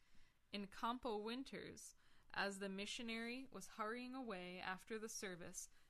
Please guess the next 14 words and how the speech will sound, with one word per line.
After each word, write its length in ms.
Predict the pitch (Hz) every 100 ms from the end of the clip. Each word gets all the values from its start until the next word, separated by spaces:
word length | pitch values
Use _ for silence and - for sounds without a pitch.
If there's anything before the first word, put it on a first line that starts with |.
| -
a 80 | 196
man 300 | 208 226 220
rushed 360 | 196 196 - 269
up 180 | 247
saying, 400 | - 214 196 190 190
"Pastor 500 | - 233 247 - 262
Long, 500 | 240 240 214 175 - - - - -
my 140 | 214 214
two 260 | - 269
children 540 | 254 - 240 220 220 208
are 180 | 185 185
dying 500 | 180 190 214 220 208
at 100 | 175
home. 480 | 196 190 170 185